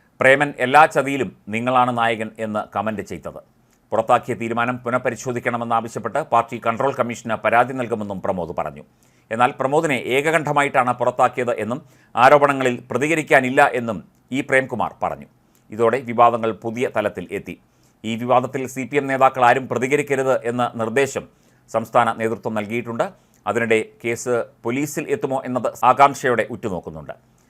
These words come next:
പി എസ് സി അംഗത്വത്തിന് വേണ്ടി തനിക്ക് പണം നൽകിയിട്ടില്ല എന്ന് ശ്രീജിത്ത് തന്നെ വ്യക്തമാക്കിയതായി പ്രമോദ് പറഞ്ഞിരുന്നു. അപ്പോൾ പിന്നെ എന്തടിസ്ഥാനത്തിലാണ്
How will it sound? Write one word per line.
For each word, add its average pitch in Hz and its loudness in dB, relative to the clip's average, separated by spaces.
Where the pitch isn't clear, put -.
പി 107 -2
എസ് 123 -4
സി 131 -4
അംഗത്വത്തിന് 123 -4
വേണ്ടി 120 -6
തനിക്ക് 113 -4
പണം 120 -4
നൽകിയിട്ടില്ല 127 0
എന്ന് 123 -4
ശ്രീജിത്ത് 131 -4
തന്നെ 139 4
വ്യക്തമാക്കിയതായി 131 2
പ്രമോദ് 123 0
പറഞ്ഞിരുന്നു. 123 0
അപ്പോൾ 131 2
പിന്നെ 127 0
എന്തടിസ്ഥാനത്തിലാണ് 143 4